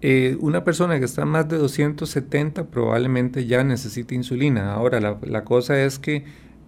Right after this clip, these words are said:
eh, muchas veces los pacientes nos dicen, "No, ahora sí me voy a portar bien, ahora sí voy a cumplir la dieta".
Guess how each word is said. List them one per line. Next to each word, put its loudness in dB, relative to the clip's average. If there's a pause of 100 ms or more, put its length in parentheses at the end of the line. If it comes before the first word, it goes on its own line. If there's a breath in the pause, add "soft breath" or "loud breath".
(140)
eh, 0
muchas 0
veces 2
los -4
pacientes -4
nos -2
dicen, 0
"No, 2
ahora 4
sí 2
me 2
voy 2
a 2
portar -2
bien, -2
ahora -4
sí -4
voy 0
a -2
cumplir -4
la -2
dieta". -4